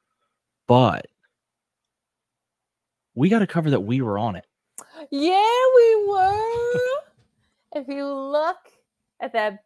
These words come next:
Speaker 2: beautiful sign that says the Mark Order Podcast.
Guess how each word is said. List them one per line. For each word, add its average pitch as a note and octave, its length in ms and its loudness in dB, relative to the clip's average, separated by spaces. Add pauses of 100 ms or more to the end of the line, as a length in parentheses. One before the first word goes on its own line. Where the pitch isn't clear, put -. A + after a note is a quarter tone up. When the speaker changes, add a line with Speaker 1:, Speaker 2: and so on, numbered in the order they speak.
Speaker 2:
beautiful D#4 580 -8
sign A3+ 540 -6
that F3+ 220 -8
says F#3+ 260 -10
the D#3+ 120 -16
Mark D#3 300 -12
Order D4+ 320 -4
Podcast. B3+ 960 -2